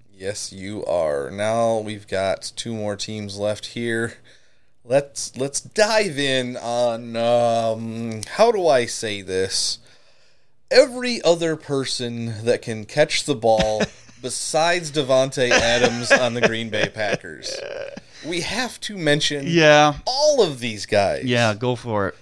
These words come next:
Speaker 1: Last week, I told you who I had in the latest auction draft that I did.
Speaker 2: Right.
Speaker 1: I grabbed Geronimo Allison and, uh, who was the other guy that I
Speaker 2: Equanimeous?
Speaker 1: Equanimeous St.
Speaker 2: Yep.
Speaker 1: Brown, yes. So I grabbed those two guys. Either one of those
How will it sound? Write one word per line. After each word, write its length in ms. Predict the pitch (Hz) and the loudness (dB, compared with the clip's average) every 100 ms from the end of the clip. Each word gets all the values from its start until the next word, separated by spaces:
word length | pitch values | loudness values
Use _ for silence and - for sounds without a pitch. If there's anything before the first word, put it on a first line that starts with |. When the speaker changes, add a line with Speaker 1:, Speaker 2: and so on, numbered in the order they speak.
| - | -12
Speaker 1:
Last 480 | 117 156 202 202 - | 2 6 6 2 -6
week, 380 | 196 180 180 - | -10 -10 -10 2
I 460 | 135 139 151 151 151 - - - - | 4 6 4 0 -6 -16 -20 -20 -20
told 280 | - 117 110 | -6 -4 -4
you 180 | 104 107 | -6 -6
who 180 | 113 104 | -2 0
I 100 | 98 | 0
had 360 | 95 85 92 | 0 -2 -2
in 360 | - 98 98 98 | -4 -10 -8 -10
the 80 | 95 | -6
latest 460 | 98 101 95 - - | -4 -4 -6 -8 -4
auction 340 | 80 - 90 | -4 -4 -12
draft 280 | 85 73 - | -6 -8 -6
that 100 | 87 73 | -8 -6
I 40 | |
did. 360 | 101 131 131 120 | 0 2 2 4
Speaker 2:
Right. 240 | 110 101 - 113 | 2 2 -4 -6
Speaker 1:
I 100 | 113 | -4
grabbed 380 | 107 107 107 | 2 2 2
Geronimo 500 | 98 101 143 160 160 | -4 2 4 6 4
Allison 720 | 110 127 127 120 - 117 113 113 - - _ | 4 2 0 -2 -4 -4 -6 -10 -18 -20 _
and, 640 | 107 104 104 104 104 101 101 | -6 -4 -4 -4 -6 -8 -4
uh, 680 | 98 98 95 90 87 85 92 - - | -2 0 0 0 0 -2 -6 -12 -18
who 100 | 110 | -10
was 160 | 101 95 | -8 -6
the 140 | 98 | -4
other 160 | 90 90 | -4 -2
guy 240 | 85 85 | -2 -2
that 260 | 87 69 76 | -2 -4 -4
I 60 | |
Speaker 2:
Equanimeous? 520 | 120 120 120 135 139 - | -6 -4 -2 -4 -6 0
Speaker 1:
Equanimeous 600 | 143 147 143 127 117 107 | 0 0 -4 -4 -4 -6
St. 160 | - 104 | -4 -4
Speaker 2:
Yep. 60 | |
Speaker 1:
Brown, 300 | 107 98 76 76 | -4 -8 -8 0
yes. 460 | 120 - - - - | 0 0 -4 -6 -10
So 160 | - 135 | -2 0
I 60 | |
grabbed 300 | 139 160 147 | 6 6 6
those 180 | 127 110 | 2 -6
two 140 | - 98 | -10 -8
guys. 480 | 80 58 - - - | -6 -6 -10 -16 -8
Either 180 | 226 196 | 0 2
one 160 | 180 175 | 4 2
of 80 | |
those 400 | 123 104 110 - | 0 -2 -4 -10